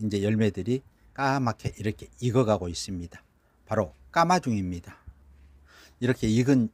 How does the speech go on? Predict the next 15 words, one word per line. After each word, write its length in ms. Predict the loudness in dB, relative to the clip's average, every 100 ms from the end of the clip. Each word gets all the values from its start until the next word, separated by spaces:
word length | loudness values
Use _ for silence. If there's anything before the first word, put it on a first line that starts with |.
| -4
열매 520 | -2 2 2 0 -4 -8
한두 280 | -10 -6 -2
개씩 300 | -2 -4 -6
따서 280 | -4 -4 -4
맛을 380 | -4 -4 -4 -6
보면은 720 | -6 -4 -2 -2 -2 -4 -10 _ -20 -20 _
달고, 540 | -4 2 2 2 0 -4 _ _ _ _ -20 -18 -18 -20 -6
어릴 220 | -2 2
적에 160 | 2 2
한두 260 | 0 0
개씩 300 | 0 0 -2
따 140 | 0 2
먹었던 460 | 0 -2 -4 -6 -6
추억도 380 | -4 -4 -2 -4
생각납니다. 680 | -4 -4 -2 -4 -6 -10 -18